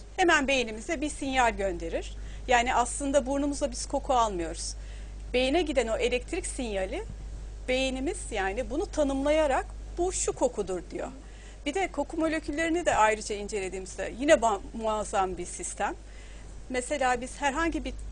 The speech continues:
kokuyu aldığımızda aslında tek bir molekülün kokusunu almıyoruz. Mesela, e, bir sıcak bir ekmek kokusu aldığımızda, e,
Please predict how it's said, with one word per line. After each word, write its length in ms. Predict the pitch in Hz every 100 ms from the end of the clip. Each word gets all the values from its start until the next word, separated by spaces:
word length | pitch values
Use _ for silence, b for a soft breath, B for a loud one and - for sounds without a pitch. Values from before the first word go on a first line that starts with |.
| -
kokuyu 400 | - 262 277 269
aldığımızda 560 | 226 208 196 196 - -
aslında 360 | 262 - 285
tek 340 | 294 - 311 -
bir 60 |
molekülün 440 | 262 262 269 - 277
kokusunu 480 | 269 - 294 370 285
almıyoruz. 340 | 208 175 175 214
Mesela, 460 | - 220 214 220 B B B B B - -
e, 340 | 214 202 202
bir 160 | 277 226
sıcak 460 | - 277 294 294 -
bir 100 | -
ekmek 300 | - 285 -
kokusu 340 | 247 - -
aldığımızda, 840 | 196 196 190 180 185 - - 349 370 - - 226
e, 280 | 208 208